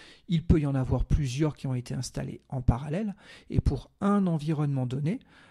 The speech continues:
bah, vous voyez, juste à côté de l'interpréteur interactif, bah, vous retrouvez à ce niveau-là le lanceur pour démarrer Idle. Bon, ben, allez-y, hein, démarrez-le.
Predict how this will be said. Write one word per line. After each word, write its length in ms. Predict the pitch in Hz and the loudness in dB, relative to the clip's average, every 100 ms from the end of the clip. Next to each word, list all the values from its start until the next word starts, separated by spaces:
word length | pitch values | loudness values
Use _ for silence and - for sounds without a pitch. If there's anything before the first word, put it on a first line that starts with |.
| _ | _
bah, 100 | - | -4
vous 120 | 143 156 | -2 0
voyez, 420 | 143 123 175 135 | 0 0 0 0
juste 400 | 120 180 262 - | 0 0 0 -2
à 80 | 180 | -2
côté 560 | - 165 180 170 147 - | 0 0 2 0 -2 -6
de 160 | 131 | -2
l'interpréteur 840 | 135 151 170 175 160 165 151 170 143 | 0 2 0 0 0 0 0 0 0
interactif, 760 | 127 - 127 139 - 220 - - - - - | 0 -2 -6 -6 -6 -6 -6 -14 -20 -20 -6
bah, 80 | 139 | -2
vous 160 | 135 | 0
retrouvez 480 | 147 160 - 175 165 | 0 0 0 0 0
à 60 | 147 | 0
ce 120 | - | 0
niveau-là 420 | 156 139 123 151 | 0 0 0 0
le 260 | 202 165 190 | 4 8 8
lanceur 680 | 170 143 - 143 175 - 151 - | 8 2 0 0 0 -2 -8 2
pour 220 | 202 175 | 4 4
démarrer 480 | 151 131 131 139 - 160 | 0 0 -2 -6 -6 -4
Idle. 340 | 135 - - - _ _ _ _ _ _ _ _ _ _ _ _ - | -4 -6 -14 -18 _ _ _ _ _ _ _ _ _ _ _ _ -14
Bon, 100 | 175 | -10
ben, 180 | - 160 - _ | -10 -10 -16 _
allez-y, 540 | 143 131 139 - 160 | -6 -6 -6 -4 -2
hein, 100 | 147 - | -2 -2
démarrez-le. 520 | 156 156 135 - | 0 2 0 -6